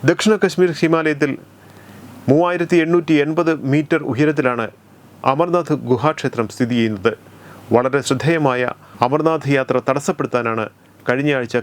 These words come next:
കത്വയിൽ സാധാരണക്കാർക്ക് നേരെ വെടിയുതിർത്ത രണ്ട് പാകിസ്ഥാൻ ഭീകരർ ലക്ഷ്യമിട്ടതെന്ന് സുരക്ഷാ ഉദ്യോഗസ്ഥർ പറയുന്നു.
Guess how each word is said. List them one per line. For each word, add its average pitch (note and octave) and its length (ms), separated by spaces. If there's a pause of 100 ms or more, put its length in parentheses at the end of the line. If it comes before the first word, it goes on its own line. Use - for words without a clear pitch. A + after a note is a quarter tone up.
കത്വയിൽ C3+ 420 (200)
സാധാരണക്കാർക്ക് D3 680
നേരെ A#2+ 260
വെടിയുതിർത്ത A#2+ 520 (260)
രണ്ട് B2+ 220 (100)
പാകിസ്ഥാൻ C3 360 (100)
ഭീകരർ A#2 380
ലക്ഷ്യമിട്ടതെന്ന് A2+ 580 (460)
സുരക്ഷാ C3+ 360 (140)
ഉദ്യോഗസ്ഥർ A#2 460
പറയുന്നു. A2+ 280